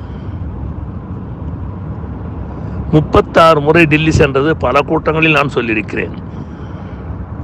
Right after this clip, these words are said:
அதனால் ஏற்பட்ட லாபங்கள், குறிப்பாக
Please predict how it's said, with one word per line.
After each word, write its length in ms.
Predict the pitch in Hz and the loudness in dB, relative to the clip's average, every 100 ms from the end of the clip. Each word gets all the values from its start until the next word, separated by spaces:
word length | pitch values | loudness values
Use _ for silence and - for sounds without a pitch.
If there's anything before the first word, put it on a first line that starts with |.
| - - - - - - - - - - - - - - - - - - - - - - | -10 -10 -10 -10 -10 -10 -10 -10 -10 -10 -10 -10 -10 -10 -8 -6 -6 -8 -10 -8 -6 -4
அதனால் 480 | 120 131 139 175 190 | 0 4 6 6 6
ஏற்பட்ட 480 | 170 170 - 156 143 143 131 117 104 - - - - - - - - - - - - - - - - - - - - - - - 123 | 4 2 2 2 4 4 4 0 -4 -8 -10 -8 -8 -8 -8 -8 -8 -8 -10 -8 -10 -10 -10 -6 -6 -6 -8 -8 -8 -8 -8 -6 0
லாபங்கள், 760 | 117 127 147 156 143 143 160 - - - - - - - - - - - - - - - - - - | 6 8 8 6 6 6 6 0 -4 -4 -6 -6 -6 -6 -6 -8 -8 -8 -8 -8 -6 -6 -4 -6 2
குறிப்பாக 460 | - 139 - 143 | 6 6 6 6